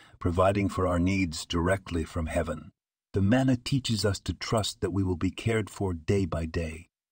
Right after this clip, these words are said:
but the blessings don't end with bread. There's a promise of something more. Sheag is Lehem Haslav.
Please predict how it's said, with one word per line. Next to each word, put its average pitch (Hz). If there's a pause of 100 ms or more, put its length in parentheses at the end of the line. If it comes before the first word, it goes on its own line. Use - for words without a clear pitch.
but -
the 92
blessings 107
don't 101
end 92
with 82
bread. 78 (440)
There's 98
a 95
promise 110
of 95
something 92
more. 92 (680)
Sheag 98
is -
Lehem 90
Haslav. 82